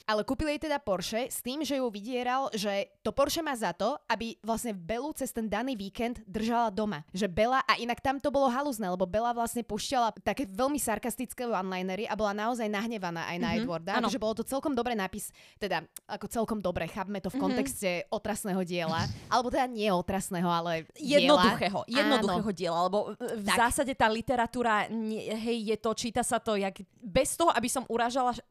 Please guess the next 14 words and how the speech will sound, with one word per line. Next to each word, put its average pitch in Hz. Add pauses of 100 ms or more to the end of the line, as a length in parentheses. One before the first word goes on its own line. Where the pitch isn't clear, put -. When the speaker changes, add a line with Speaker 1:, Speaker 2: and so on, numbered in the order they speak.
(160)
Speaker 2:
mladé 226
dievčatá 214
alebo 196
tínedžerky, 226
tak 226
je 240
to 269
literatúra 214
pre 208
tínedžerky, 208
že 202
nie 220
sú 240
tam, 208